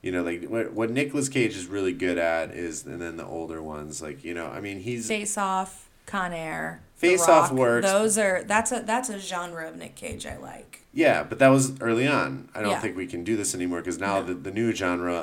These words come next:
Speaker 1: is, like, you know, uh, National Treasurer. It's just all this stuff that they're kinda trying to make him an Indiana Jones and stuff.
Speaker 2: Mm-hmm.
Speaker 1: And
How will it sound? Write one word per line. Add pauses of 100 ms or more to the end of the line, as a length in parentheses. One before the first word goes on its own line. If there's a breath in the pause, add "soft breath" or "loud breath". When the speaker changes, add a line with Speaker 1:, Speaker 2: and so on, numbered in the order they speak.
Speaker 1:
is,
like,
you
know, (240)
uh, (240)
National
Treasurer.
It's
just
all
this
stuff
that
they're
kinda
trying
to
make
him
an
Indiana
Jones
and
stuff.
Speaker 2:
Mm-hmm.
Speaker 1:
And